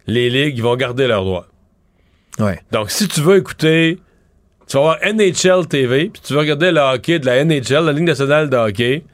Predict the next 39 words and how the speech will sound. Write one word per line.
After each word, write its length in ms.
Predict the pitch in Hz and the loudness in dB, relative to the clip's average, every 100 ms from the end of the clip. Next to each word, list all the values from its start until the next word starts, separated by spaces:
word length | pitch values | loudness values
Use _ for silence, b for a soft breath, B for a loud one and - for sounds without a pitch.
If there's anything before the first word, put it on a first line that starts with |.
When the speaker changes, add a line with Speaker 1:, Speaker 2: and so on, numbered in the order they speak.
| b | b
Speaker 2:
Puis, 160 | 120 123 | -6 -2
et 100 | 127 | -2
tous 140 | 143 | 2
les 240 | 160 139 123 | 2 2 0
extras, 560 | 117 - 90 107 131 | -2 -4 -6 -2 2
Speaker 1:
Puis 80 | 135 | 2
même 180 | 180 170 | 2 0
chose 180 | 196 202 | 0 0
Speaker 2:
les 40 | |
Speaker 1:
pour 100 | 165 | 0
la 160 | 147 160 | 2 2
Speaker 2:
coulisses 280 | 156 - 165 | 0 -2 -2
et 40 | |
Speaker 1:
N 60 | 147 | -2
F 20 | |
L. 40 | |
Speaker 2:
autres. 320 | 113 120 - B B B | -2 -2 -6 B B B
Speaker 1:
Les 120 | 131 | -2
premiers 300 | 180 196 247 | 0 0 0
qui 60 | 165 | 0
pourraient 180 | 170 156 | 0 2
peut-être 180 | 160 | 0
faire, 160 | 151 156 | 0 -2
c'est 120 | 156 | 0
la, 140 | 139 131 | -2 0
la 100 | 143 | 2
N 380 | 135 139 135 113 | 2 2 0 -2
F 100 | 160 | 0
L, 200 | 147 117 | 0 0
là, 80 | |
une 120 | 110 120 | -2 0
ligue 180 | 139 | -2
de 80 | 120 | -2
le 140 | 117 117 | -2 -4
football 420 | - 117 131 135 | -4 -2 0 0
américain 480 | 123 107 98 135 139 135 | -2 -4 -4 -4 -4 -2
tellement 420 | 160 151 143 123 | -2 0 0 -2
forte. 300 | - 147 160 B B B | -2 -4 -4 B B B
Speaker 2:
Ouais, 120 | 107 | -6